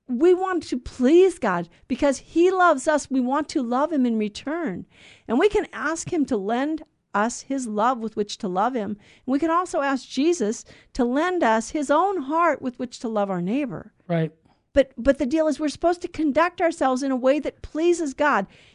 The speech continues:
Speaker 1: And Paul affirms that the Thessalonians are already conducting themselves that way. But he says, "Do so even more." So it's not, it's not, "Okay, well, I'm already conducting myself in a way that's pleasing to God, so I'm done. I don't have to." No, we have to continue to progress.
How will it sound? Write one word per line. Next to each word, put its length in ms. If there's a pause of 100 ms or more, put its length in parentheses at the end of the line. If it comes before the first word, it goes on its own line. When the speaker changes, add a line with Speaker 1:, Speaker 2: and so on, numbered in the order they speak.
(100)
Speaker 1:
And 240 (160)
Paul 320
affirms 420
that 120
the 80
Thessalonians 720
are 120
already 220
conducting 500
themselves 360
that 140
way. 180 (320)
But 100
he 80
says, 300 (240)
"Do 240
so 300
even 260
more." 460 (800)
So 140
it's 140
not, 280
it's 120
not, 240
"Okay, 300
well, 160
I'm 120
already 200
conducting 400
myself 360
in 60
a 40
way 120
that's 180
pleasing 300
to 60
God, 240
so 120
I'm 140
done. 180
I 80
don't 200
have 180
to." 140 (240)
No, 100
we 140
have 140
to 80
continue 580
to 180
progress. 680